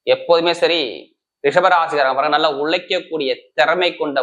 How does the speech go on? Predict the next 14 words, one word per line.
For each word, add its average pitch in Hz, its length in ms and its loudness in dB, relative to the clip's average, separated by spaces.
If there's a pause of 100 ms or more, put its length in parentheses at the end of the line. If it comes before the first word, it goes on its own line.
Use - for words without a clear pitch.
(100)
முத 139 180 0 (120)
ராசினா 143 380 -2 (300)
இந்த 123 240 -4
ரிஷப 160 400 0
ராசி 113 300 -4
தான். 101 120 -6 (1400)
இவங்கள 147 300 4
மாதிரி 196 220 2
யாரும் 175 280 2 (140)
உழைக்க 165 320 2
முடியாது, 160 260 2
இவங்கள 165 280 0
மாதிரி 185 220 2
யாரும் 190 280 -2